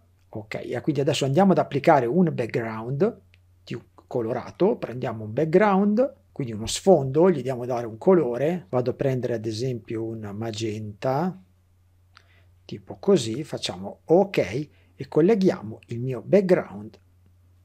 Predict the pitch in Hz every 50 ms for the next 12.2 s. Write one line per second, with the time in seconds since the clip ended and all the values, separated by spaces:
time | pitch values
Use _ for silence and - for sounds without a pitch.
0 | _ - - _ _ - 127 127 131 170 196 196 190 147 98 - - - - 135
1 | - - - 110 110 110 170 196 185 190 175 127 104 113 120 120 156 151 - 113
2 | 98 95 - - 107 104 110 120 113 113 110 98 101 98 - - 110 98 95 90
3 | - - _ _ _ _ _ _ _ _ _ - - 143 156 170 139 - - 143
4 | 139 131 135 175 165 160 170 185 185 160 135 135 143 135 143 160 170 165 160 147
5 | 117 113 127 135 139 135 131 143 151 175 202 196 151 127 - - 127 127 120 147
6 | 156 151 - 156 139 - - 160 147 151 170 180 151 135 127 113 107 - _ _
7 | - 151 139 123 110 110 117 139 123 - 151 170 165 143 123 113 107 - - _
8 | - 139 139 131 131 - 160 151 120 - - - - 131 120 113 117 - - -
9 | 156 156 156 139 143 131 - - - _ - 139 151 151 143 185 185 160 131 123
10 | - - - - - 135 131 135 127 156 165 151 - - - - - - - 113
11 | 117 110 110 110 113 123 113 - - _ _ - 156 139 113 110 104 110 143 190
12 | 214 208 -